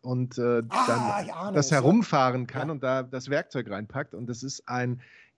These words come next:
Speaker 1: Gedore von der anständigen deutschen Firma Gedore, Adjutant heißt er. Adjutant zweitausend bin ich auch nicht, ähm, scheu zu sagen. Ich hab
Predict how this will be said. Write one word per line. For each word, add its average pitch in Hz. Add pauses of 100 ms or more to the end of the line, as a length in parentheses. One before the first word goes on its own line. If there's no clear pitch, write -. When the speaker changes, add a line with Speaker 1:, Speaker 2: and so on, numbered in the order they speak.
(120)
Speaker 1:
Gedore 143
von 127
der 110 (200)
anständigen 151
deutschen 123
Firma 131
Gedore, 123
Adjutant 156
heißt 87
er. 69 (320)
Adjutant 160
zweitausend 143
bin 110
ich -
auch 123 (420)
nicht, 135
ähm, 131
scheu 131
zu 127
sagen. 117 (1000)
Ich 139
hab 151